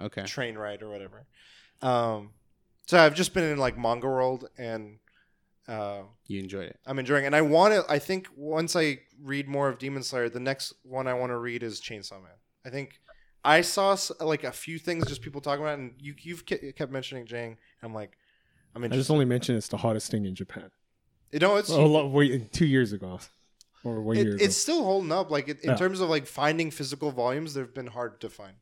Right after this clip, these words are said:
Speaker 2: So I was like, "Okay, something, something about this." And I think the, they're bringing the, the show out soon. The same studio that animates Attack on Titan.
Speaker 3: Mm-hmm.
Speaker 2: So, um,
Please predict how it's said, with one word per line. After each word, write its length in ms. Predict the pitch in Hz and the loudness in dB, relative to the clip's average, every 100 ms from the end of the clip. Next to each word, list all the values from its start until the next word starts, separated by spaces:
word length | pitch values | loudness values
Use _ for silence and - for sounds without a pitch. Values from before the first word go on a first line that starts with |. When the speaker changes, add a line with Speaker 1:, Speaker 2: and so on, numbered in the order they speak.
| _ _ | _ _
Speaker 2:
So 140 | - | -18
I 40 | 107 | -16
was 80 | |
like, 140 | 107 110 _ - | -18 -20 _ -20
"Okay, 200 | 147 175 | -10 -10
something, 480 | 170 147 170 151 139 _ _ | -8 -10 -10 -12 -16 _ _
something 320 | - 139 139 | -20 -16 -16
about 200 | 104 101 | -14 -14
this." 140 | 110 110 | -10 -4
And 120 | 147 | -2
I 80 | 143 | -2
think 260 | 185 165 | -4 -8
the, 240 | 160 127 120 | -4 -4 -4
they're 100 | 123 | -10
bringing 420 | 110 135 139 131 123 | -6 -6 -6 -8 -10
the, 160 | 110 - | -12 -14
the 100 | 120 | -14
show 460 | - - 117 110 104 _ _ 98 | -12 -8 -8 -8 -14 _ _ -16
out 220 | 104 - | -16 -14
soon. 320 | - 110 104 _ _ _ | -18 -18 -20 _ _ _
The 80 | 143 | -2
same 220 | 151 147 | 0 -2
studio 300 | - 147 143 | -2 0 0
that 120 | 127 | 0
animates 520 | 127 123 123 117 - | 0 -2 -4 -6 -8
Attack 320 | - 120 110 | -12 -10 -10
on 100 | 104 | -10
Titan. 240 | 98 107 98 | -14 -12 -8
Speaker 3:
Mm-hmm. 140 | 110 123 _ _ | -8 -10 _ _
Speaker 2:
So, 1500 | - - _ _ _ - - _ _ _ _ _ _ - | -20 -20 _ _ _ -20 -20 _ _ _ _ _ _ -6
um, 460 | 127 131 131 127 127 | -2 -2 -4 -6 -12